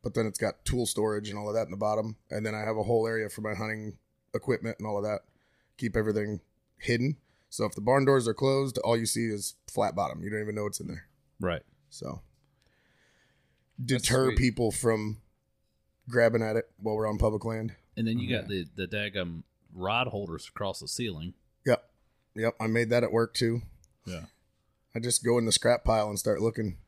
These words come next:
Speaker 1: I'm like, "Ooh, let me make this."
Speaker 4: Yeah.
Speaker 2: <laughs>
Speaker 4: Well, originally that's what I was, I was gonna make my fuel tank out of stainless, um, elevator door skins.
Speaker 1: Oh, there you go.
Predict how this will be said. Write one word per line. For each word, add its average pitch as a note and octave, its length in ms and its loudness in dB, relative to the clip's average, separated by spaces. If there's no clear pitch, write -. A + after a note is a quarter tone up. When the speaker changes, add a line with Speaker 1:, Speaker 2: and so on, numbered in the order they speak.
Speaker 1:
I'm A#2+ 60 -8
like, G#2+ 160 -2
"Ooh, F#3 160 0
let G#2 160 -2
me D#3+ 120 2
make D#3+ 240 -2
this." - 400 -8
Speaker 4:
Yeah. G#2 320 0
Speaker 2:
<laughs> - 1200 2
Speaker 4:
Well, A#2 300 8
originally G#2 640 4
that's G2 240 2
what G2+ 120 0
I F#2+ 60 2
was, F2 140 -6
I F2 40 0
was F2+ 120 -2
gonna F#2+ 140 -2
make F#2 300 -4
my F2+ 240 -6
fuel A2+ 180 2
tank F2+ 280 -4
out D2+ 100 -4
of D2 80 -8
stainless, G2+ 640 -4
um, D#2+ 400 -6
elevator F#2 380 0
door E2+ 260 -2
skins. E2+ 460 -12
Speaker 1:
Oh, B2 120 4
there A#2 140 6
you F3+ 60 8
go. F3+ 240 4